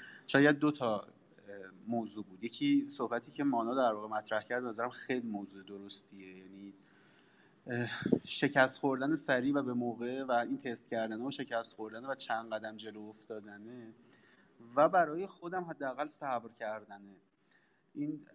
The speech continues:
تحمل کردن فضای ابهام، چون واقعاً یکی از پارامترهایی که کمک می‌کنه که فضای ابهام یه مقدار خودش رو نشون بده و خودش راه رو در واقع مشخص بکنه که از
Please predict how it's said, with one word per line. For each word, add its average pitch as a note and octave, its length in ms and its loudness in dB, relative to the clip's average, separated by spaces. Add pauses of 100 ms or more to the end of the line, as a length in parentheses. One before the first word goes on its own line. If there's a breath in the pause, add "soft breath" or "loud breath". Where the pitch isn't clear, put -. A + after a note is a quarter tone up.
(160)
تحمل C3+ 760 2
کردن C3 680 0
فضای A#2+ 600 -4
ابهام، C3 400 -2
چون C#3+ 280 -2 (240)
واقعاً C3+ 280 4
یکی D#3 160 -2
از - 160 -6
پارامترهایی B2+ 560 -4
که D3 120 -14
کمک C#3 400 -4
می‌کنه A#2+ 280 -10
که A#2+ 120 -18
فضای A#2+ 380 -4
ابهام A#2+ 300 -6
یه B2 60 -8
مقدار A#2+ 440 -4 (800 loud breath)
خودش D3 460 6
رو D3 40 8
نشون C#3 460 6
بده A#2 280 4
و A2+ 60 2
خودش C#3 380 0
راه C3 280 6
رو B2+ 100 2
در A#2+ 180 6
واقع A2+ 220 -10
مشخص A#2+ 540 -2
بکنه B2 300 -10
که A#2 120 -4
از A2+ 100 0